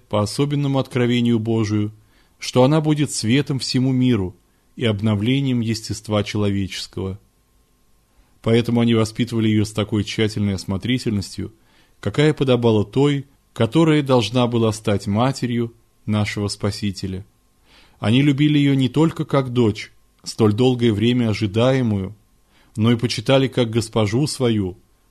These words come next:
помня ангельские слова, сказанные о ней, и провидя духом,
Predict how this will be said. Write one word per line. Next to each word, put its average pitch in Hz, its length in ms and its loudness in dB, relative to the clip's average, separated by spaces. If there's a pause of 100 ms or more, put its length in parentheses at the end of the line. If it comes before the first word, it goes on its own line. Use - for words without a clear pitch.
помня 147 480 2
ангельские 117 640 -2
слова, 101 640 -2 (240)
сказанные 104 720 -2
о 110 120 -4
ней, 101 360 -2 (360)
и 117 100 -6
провидя 107 520 0
духом, 101 500 -4